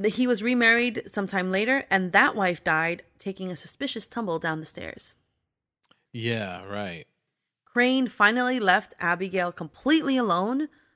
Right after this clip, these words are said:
Speaker 1: when he died on a trip to England.
Speaker 2: A lot of bad luck happening so far in this
Speaker 1: Yeah.
Speaker 2: house.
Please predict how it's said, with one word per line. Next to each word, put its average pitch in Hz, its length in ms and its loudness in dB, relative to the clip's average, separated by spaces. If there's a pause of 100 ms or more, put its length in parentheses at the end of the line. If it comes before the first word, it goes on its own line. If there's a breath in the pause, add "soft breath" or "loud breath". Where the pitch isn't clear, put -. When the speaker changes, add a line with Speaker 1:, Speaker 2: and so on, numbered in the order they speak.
(140)
Speaker 1:
when 202 280 2
he 330 340 0
died 160 460 0
on 185 120 -4
a 175 80 -2
trip - 240 -10
to - 80 -10
England. - 400 -6 (320 soft breath)
Speaker 2:
A 95 40 -16
lot 110 180 0
of 113 80 -4
bad 123 220 0
luck 120 240 -4
happening 90 400 -12
so 87 180 -14
far 82 240 -12
in 80 60 -18
this 175 100 -6
Speaker 1:
Yeah. 170 160 -2
Speaker 2:
house. 247 260 -8